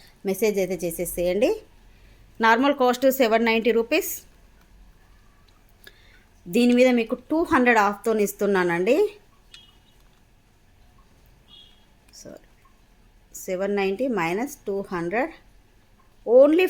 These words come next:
ఫైవ్ నైంటీ రూపీస్ ఫ్రీ షిప్పింగ్ అండి. Just ఫైవ్ నైంటీ ఫ్రీ షిప్పింగ్. కావాలనుకున్న వాళ్ళు మాత్రం తీసేసుకోండి, చాలా బాగుంది.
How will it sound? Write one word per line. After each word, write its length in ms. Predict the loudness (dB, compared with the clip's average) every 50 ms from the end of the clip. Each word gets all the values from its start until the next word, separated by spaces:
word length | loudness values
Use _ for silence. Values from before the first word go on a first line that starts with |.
| 2 4
ఫైవ్ 200 | 4 4 6 4 4 2
నైంటీ 260 | 2 2 2 0 0 -2 -2
రూపీస్ 260 | -2 -4 -4 -6 -4 -2
ఫ్రీ 100 | -4 -4 -4 -6
షిప్పింగ్ 320 | -10 -12 -12 -10 -10 -10 -10
అండి. 160 | -12 -14 -16 -18 -20 _ _ _ _ _ _ -20 -20 _ _ -6 -4
Just 240 | -4 -4 -2 -2 -2 0 2 4
ఫైవ్ 180 | 4 4 4 2 2
నైంటీ 300 | 2 0 0 0 0 -2 -2 -4 -10 -20 -20 -20 -10 0
ఫ్రీ 120 | 4 4 4 4 2
షిప్పింగ్. 400 | 0 -2 0 -2 -2 -2 -2 -6 -14 -20 -20 -20 -20 -4 2 4
కావాలనుకున్న 600 | 6 6 6 6 4 4 2 2 0 -2 -2 -2 0 0
వాళ్ళు 140 | 0 0 0 0 0
మాత్రం 240 | -2 0 -2 -2 -2 0 -2
తీసేసుకోండి, 680 | -4 -2 -4 -4 -6 -6 -6 -4 -4 -2 0 0 0 0 0 0
చాలా 420 | 2 2 2 2 2 2 2 2 2 2
బాగుంది. 340 | 0 0 0 0 0 0 0